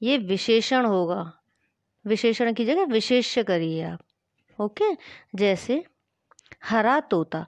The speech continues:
अब हरा विशेषण है, पर हरा कौन है? तोता है, तो ये विशेष्य है। बहादुर सैनिक, बहादुर कौन है? सैनिक है, तो ये विशेष्य है। ओके, यानी जिन शब्दों की विशेषता बताई जाती है, वे शब्द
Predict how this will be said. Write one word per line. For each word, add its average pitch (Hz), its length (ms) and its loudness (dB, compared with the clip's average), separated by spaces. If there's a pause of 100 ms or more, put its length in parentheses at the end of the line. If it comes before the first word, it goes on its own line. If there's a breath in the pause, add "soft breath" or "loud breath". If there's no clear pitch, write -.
(160)
अब 233 140 4
हरा 220 280 4
विशेषण 269 460 2
है, 277 80 0
पर 277 140 0
हरा 240 280 2
कौन 254 320 0
है? 370 220 2 (460 loud breath)
तोता 247 340 2
है, 175 140 0
तो 220 140 0
ये 254 260 2
विशेष्य 202 640 0
है। 220 240 -2 (340 loud breath)
बहादुर 220 520 2
सैनिक, 269 520 0 (260 loud breath)
बहादुर 226 420 2
कौन 269 280 2
है? 302 120 2
सैनिक 202 460 -2
है, 330 60 0
तो 370 100 0
ये 330 80 4
विशेष्य 165 640 -6
है। 160 140 -14 (760 soft breath)
ओके, 370 340 0 (440 soft breath)
यानी 208 400 0 (320 loud breath)
जिन 247 220 2
शब्दों 233 420 0
की 285 160 0
विशेषता 208 600 0
बताई 165 380 0
जाती 180 400 -2
है, 370 260 0 (380 loud breath)
वे 190 220 2
शब्द 196 380 -4